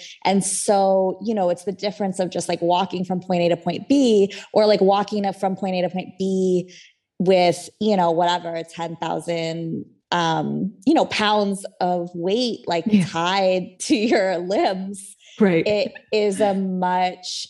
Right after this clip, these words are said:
Speaker 1: more exhausting journey. And a lot of this book is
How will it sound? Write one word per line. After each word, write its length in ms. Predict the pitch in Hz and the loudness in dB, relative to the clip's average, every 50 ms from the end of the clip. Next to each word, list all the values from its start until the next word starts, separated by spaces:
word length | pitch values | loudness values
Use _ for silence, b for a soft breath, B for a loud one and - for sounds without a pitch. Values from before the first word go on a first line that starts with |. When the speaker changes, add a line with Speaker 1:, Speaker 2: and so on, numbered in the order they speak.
| _ _ | _ _
Speaker 1:
more 300 | 185 202 190 180 175 170 | -6 -4 -2 -2 -2 -2
exhausting 600 | 170 175 165 185 165 175 165 - - 175 175 170 | -4 -4 -4 -4 -4 -4 -6 -8 -8 -8 -6 -4
journey. 540 | 156 - 170 170 185 190 190 185 180 175 170 - | -2 -2 0 0 0 0 0 0 0 -2 -2 -2
And 320 | - 170 170 170 175 170 165 B B B B B B B | -2 -2 -2 -2 -4 -6 -6 B B B B B B B
a 80 | 226 226 | 2 4
lot 260 | 220 220 202 202 233 | 4 4 4 2 2
of 100 | 277 294 | 0 0
this 280 | 233 233 226 214 - - 180 165 _ _ _ _ _ _ | -2 -2 -4 -4 -8 -12 -14 -16 _ _ _ _ _ _
book 380 | 190 202 214 208 208 202 - - - _ _ _ _ | 0 0 0 0 0 -4 -8 -20 -20 _ _ _ _
is 840 | 190 202 202 202 196 196 196 196 190 190 190 190 185 180 180 - - | -4 -2 -2 0 0 0 0 0 2 0 0 0 -2 -4 -8 -10 -10